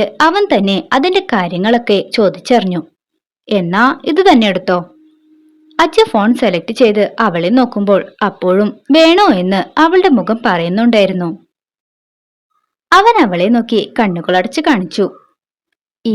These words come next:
എം ഐ ചേട്ടൻ ആദ്യം എടുത്തതിൽ തന്നെയല്ലേ?" "അതെന്തൊരു ചോദ്യാണ് ഷാഫി, ഞാൻ അങ്ങനെ തന്നെയല്ലേ ചെയ്യാറ്, അല്ലാതെ നമ്മുടെ അടുത്ത് നിന്ന് എവിടുന്നാ റൊക്കം പൈസ?" അച്ചു ചിരിയോടെ തന്നെയാണ്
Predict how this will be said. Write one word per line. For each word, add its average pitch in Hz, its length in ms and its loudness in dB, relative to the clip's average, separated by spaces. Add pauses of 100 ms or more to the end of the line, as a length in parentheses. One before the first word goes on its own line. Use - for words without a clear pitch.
(120)
എം 214 180 0
ഐ 262 100 4 (300)
ചേട്ടൻ 349 360 2
ആദ്യം 247 380 4
എടുത്തതിൽ 202 380 0
തന്നെയല്ലേ?" 254 580 2 (960)
"അതെന്തൊരു 277 460 2
ചോദ്യാണ് 202 680 -2
ഷാഫി, 190 440 -4 (460)
ഞാൻ 392 200 2
അങ്ങനെ 190 280 0
തന്നെയല്ലേ 254 460 2
ചെയ്യാറ്, 202 540 0 (440)
അല്ലാതെ 180 520 -2 (300)
നമ്മുടെ 370 340 4
അടുത്ത് 214 260 0
നിന്ന് 208 280 0 (140)
എവിടുന്നാ 185 440 0
റൊക്കം 269 400 0
പൈസ?" 190 260 0 (1160)
അച്ചു 370 200 2
ചിരിയോടെ 202 480 0 (100)
തന്നെയാണ് 202 380 -2